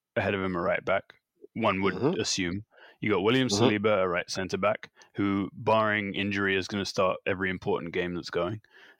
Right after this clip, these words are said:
Speaker 1: Um, you've got, you know, Gabriel is there, Kivior is there, um, Tomiyasu is there, Zinchenko is there. Like, there's a lot of players that can play in that back line. Um, and obviously there's a lot of fixtures 'cause Arsenal back in the Champions League and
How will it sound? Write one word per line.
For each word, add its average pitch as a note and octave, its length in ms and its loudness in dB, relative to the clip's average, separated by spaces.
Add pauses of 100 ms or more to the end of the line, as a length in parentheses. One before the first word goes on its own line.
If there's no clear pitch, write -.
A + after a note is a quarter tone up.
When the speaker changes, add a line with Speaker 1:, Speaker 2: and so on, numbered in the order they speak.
Speaker 1:
Um, F#2+ 560 0 (300)
you've G2 200 -4
got, F#2 280 2 (1160)
you A2+ 80 0
know, F#2+ 120 -2
Gabriel A#2 440 4
is G#2 120 -2
there, G#2+ 360 2 (580)
Kivior A2+ 500 2
is F#2+ 140 -4
there, G2 440 2 (400)
um, F2+ 540 0 (100)
Tomiyasu G#2 640 0
is F#2+ 140 -2
there, F#2+ 420 2
Zinchenko G#2 580 -2
is F#2+ 80 -2
there. F#2+ 200 0
Like, - 320 -4 (260)
there's E3 180 4
a F#3 80 2
lot C#3+ 240 4
of - 80 -6
players A2 480 0 (280)
that - 140 -2
can G#2+ 120 -2
play G#2+ 140 2
in G#2+ 80 2
that G2 120 2
back F#2+ 200 2
line. G2 340 -2 (120)
Um, F#2 340 0
and G2+ 120 0
obviously A2+ 300 0
there's G2+ 160 0
a G2+ 40 2
lot G2+ 100 2
of - 80 -10
fixtures C#3+ 420 0
'cause G#2 160 -6
Arsenal F#2+ 320 -2
back - 180 -2
in - 80 -8
the G2+ 40 -12
Champions A2+ 320 0
League G2 180 0
and F2+ 500 -10